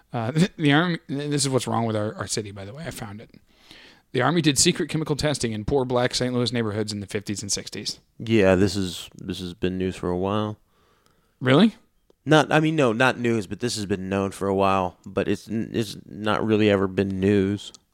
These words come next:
Speaker 1: Oh, well, yeah, and then there's this, <clears throat> they talked to the, there's this specific lady,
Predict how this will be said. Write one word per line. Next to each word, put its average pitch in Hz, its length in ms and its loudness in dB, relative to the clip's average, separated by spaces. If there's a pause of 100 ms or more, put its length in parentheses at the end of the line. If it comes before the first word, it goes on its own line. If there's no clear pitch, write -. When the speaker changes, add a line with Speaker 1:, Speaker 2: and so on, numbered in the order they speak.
Speaker 1:
Oh, 110 320 0
well, 131 120 2
yeah, 127 240 4
and 120 80 0
then 117 100 -2
there's 113 200 -4
this, - 340 -2
<clears throat> - 80 -20
they 170 1400 2
talked 131 260 2
to 131 80 2
the, 113 180 0
there's 123 280 -2
this 120 160 0
specific 107 560 -4
lady, 104 420 -4